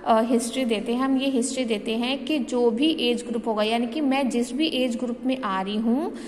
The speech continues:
तो उस, अ, age group में एक हम probability लिखते हैं कि कितने persons उस एज के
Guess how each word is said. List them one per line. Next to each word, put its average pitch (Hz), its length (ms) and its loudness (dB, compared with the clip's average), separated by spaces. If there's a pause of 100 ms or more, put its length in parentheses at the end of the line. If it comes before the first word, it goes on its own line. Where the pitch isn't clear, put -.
(240)
तो 294 60 2
उस, 359 360 0
अ, 233 360 4
age 233 240 2
group 214 320 -2
में 254 280 2
एक 285 220 -2
हम 320 160 0
probability 262 580 2
लिखते 226 380 -2
हैं 262 560 -2
कि 311 80 -4
कितने 339 600 0
persons 269 880 2 (480)
उस 349 300 0
एज 254 280 2
के 277 380 2